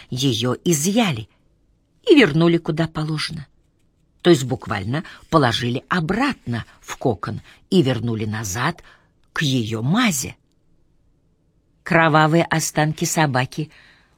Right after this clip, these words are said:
будто взорванной изнутри — для Цубасы были таким же предупреждением от Little People, как сон Атору для Фукаэри. Все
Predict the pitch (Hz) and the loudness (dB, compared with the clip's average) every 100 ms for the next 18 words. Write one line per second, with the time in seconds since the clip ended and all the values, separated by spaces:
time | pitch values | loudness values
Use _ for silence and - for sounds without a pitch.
0 | - 147 180 - 214 202 196 202 269 160 | -6 -2 -2 -2 -2 -2 -2 2 4 2
1 | 131 131 135 - 170 175 202 202 160 117 | 0 -4 -4 -4 -4 -4 -4 -2 -2 -4
2 | _ _ _ _ _ - 147 185 175 - | _ _ _ _ _ -6 0 0 0 0
3 | 165 147 190 269 - - 135 - - - | 0 2 2 0 0 -2 -4 -8 -20 -14
4 | - 202 220 220 240 240 - 233 208 226 | 0 4 4 2 -2 -6 -6 -6 -2 -2
5 | 220 226 226 233 240 214 190 208 160 139 | -2 -2 -2 -2 -2 -2 0 2 2 0
6 | 135 135 - _ _ _ _ _ _ 151 | -2 -4 -10 _ _ _ _ _ _ 0
7 | 151 165 156 139 143 139 - 277 277 139 | 0 0 -2 -2 -4 -4 -4 -8 -6 -8
8 | 123 - _ _ _ _ _ _ _ _ | -10 -12 _ _ _ _ _ _ _ _
9 | _ - 170 170 - - - - 254 262 | _ -4 -2 -2 -10 -8 -6 0 2 2
10 | 226 _ 156 156 - 240 269 180 123 151 | 0 _ -2 -2 -4 -2 -2 -2 -4 -4
11 | 190 - 208 208 196 139 113 117 _ _ | -4 -6 -8 -6 -4 -4 -6 -12 _ _
12 | _ _ _ _ _ _ _ _ _ _ | _ _ _ _ _ _ _ _ _ _
13 | _ _ - - - 143 147 | _ _ -8 -6 0 2 2